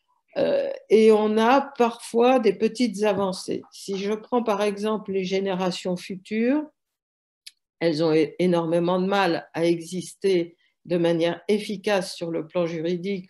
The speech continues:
parce que, euh, on n'a pas de, de, de représentants, euh,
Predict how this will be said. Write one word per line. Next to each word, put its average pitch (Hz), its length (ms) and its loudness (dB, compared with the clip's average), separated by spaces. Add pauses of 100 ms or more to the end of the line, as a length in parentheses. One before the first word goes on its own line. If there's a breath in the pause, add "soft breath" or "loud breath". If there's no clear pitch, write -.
parce 151 240 -8
que, 170 380 -2 (460 loud breath)
euh, - 580 -4
on - 140 -10
n'a 160 160 -6
pas 185 260 0
de, 156 480 -4
de, 147 540 -2 (320 soft breath)
de 170 100 0
représentants, 170 1300 0
euh, - 480 -8